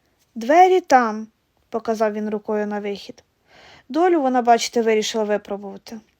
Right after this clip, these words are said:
а мені потім виправдовуватися. Не хочу тебе бачити. Розрахунок отримаєш в бухгалтерії, у моєму житті і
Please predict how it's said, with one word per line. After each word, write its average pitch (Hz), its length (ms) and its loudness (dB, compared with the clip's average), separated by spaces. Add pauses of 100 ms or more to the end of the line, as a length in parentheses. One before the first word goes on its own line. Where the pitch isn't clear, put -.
а - 80 -8
мені 277 240 -4
потім 294 420 -4
виправдовуватися. 254 1160 -2 (360)
Не 220 140 -6
хочу 311 280 -8
тебе 226 180 -8
бачити. 190 440 -12 (560)
Розрахунок 311 680 0
отримаєш 285 460 -4
в 233 40 -10
бухгалтерії, 262 680 4
у 254 60 4
моєму 262 380 -2
житті 254 420 -2
і 220 80 -6